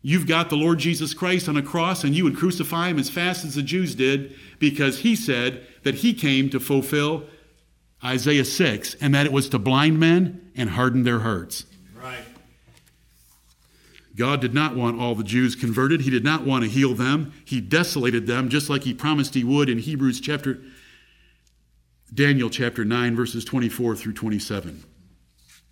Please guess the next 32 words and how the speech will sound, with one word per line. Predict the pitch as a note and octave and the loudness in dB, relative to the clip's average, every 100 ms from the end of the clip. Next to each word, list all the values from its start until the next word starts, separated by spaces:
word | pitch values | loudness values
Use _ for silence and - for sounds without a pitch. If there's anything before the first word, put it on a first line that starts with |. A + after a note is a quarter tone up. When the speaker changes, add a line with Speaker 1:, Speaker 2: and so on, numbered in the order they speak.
| _ _ _ _ _ _ _ - - | _ _ _ _ _ _ _ -18 -8
Speaker 1:
"These | A2 D#3+ D3 | -2 0 0
things | - D3 D3+ D3 | 0 2 2 -2
said | D#3+ | 0
Isaiah | C#3+ B2+ G#2 F#2 - | 0 0 -2 -4 -8
when | A2+ | -6
he | A2+ | -4
saw | G#2 C3 | -4 -4
his | C3 A2+ | -4 -2
glory | A#2+ F#2+ D#2+ C#2+ _ _ _ - | -2 -4 -8 -16 _ _ _ -12
and | A2 | -8
spake | G2+ - A#2+ | -6 -4 -2
of | A2 F2 | -4 -8
him." | D2+ C#2+ _ - - _ _ _ _ | -12 -18 _ -20 -20 _ _ _ _
So | - C3 | -8 -4
verse | G#2+ C3+ C#3+ - - _ - _ _ - _ | 0 0 0 -6 -14 _ -20 _ _ -20 _
forty, | - E3 D#3+ G2+ D#2 - - | -4 2 4 2 -4 -10 -8
I've | A#2+ | -4
been | B2 | -2
referring | A#2+ A2 D#3 C#3+ | -2 0 0 2
to | A#2+ | 0
verse | A#2+ C#3+ - | 0 -2 0
thirty-eight, | D3 C3+ C#3 F3 - - - _ _ _ _ _ - | 0 4 2 2 -2 -14 -20 _ _ _ _ _ -4
is | A#2 A2+ | -2 0
the | A#2 | 0
prophecy | A2 C#3+ C#3+ C#3 C#3+ | -2 -2 -2 -2 -2
from | C#3 B2+ | -2 -2
Isaiah | A#2+ A2+ C#3 | -2 2 2
fifty-three. | C3 C#3+ B2+ A#2+ D3 D#3+ | 2 -2 -4 -2 0 0
I | A#2 A#2 | 0 -2
have | G#2 | 0
meant | C3 D3 - | 0 0 0
to | C3 A#2+ | 0 0